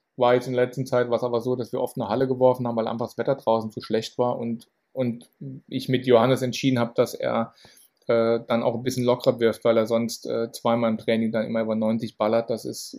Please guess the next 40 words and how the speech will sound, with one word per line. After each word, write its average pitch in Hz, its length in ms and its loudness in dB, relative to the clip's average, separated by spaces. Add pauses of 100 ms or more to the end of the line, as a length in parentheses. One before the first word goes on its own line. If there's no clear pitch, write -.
nicht - 360 -6
un-, 120 180 -6
unbedingt 120 380 -4
so 123 160 -2
gut, 117 200 -6
wenn 110 120 0
man, 113 200 0 (320)
wenn 113 100 2
man 110 160 2
sich 110 280 -8
so 117 340 -6
exorbitant 113 760 -2
belastet, 117 400 2
auch 110 140 4
in 110 80 0
den 107 100 2
Trainingseinheiten. 107 800 -4 (400)
Also 117 120 0
hat 120 120 2
man 123 140 4
da 123 100 6
mal 135 80 6
ein 131 80 4
bisschen 123 160 2
rausgenommen. 117 520 4
Aber 117 160 2
so 127 180 6
ist 135 100 4
eigentlich 131 240 2
so 131 100 0
generell 127 400 8
der, 127 340 8 (280)
der 123 80 4
Fahrplan 131 420 6
die 131 60 4
letzten 123 340 0
Wochen 127 220 0
eigentlich 117 160 -4
immer 127 160 -4
gewesen. 113 480 -2